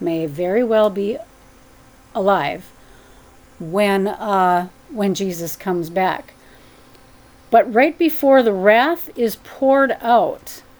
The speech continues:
on this earth, Christians are not s-, going to suffer God's wrath. We are not appointed to wrath. When the Lord comes with fire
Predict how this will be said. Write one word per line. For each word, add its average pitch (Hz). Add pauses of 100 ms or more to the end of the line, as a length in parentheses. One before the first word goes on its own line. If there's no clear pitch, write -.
(140)
on 233
this 240
earth, - (1080)
Christians 190 (260)
are 185
not 190 (1040)
s-, -
going 196
to 208
suffer 180 (720)
God's 160
wrath. -
We 170
are 165
not 160
appointed 156
to 196
wrath. 208 (2000)
When 240
the 254
Lord 285
comes 262
with 214
fire 240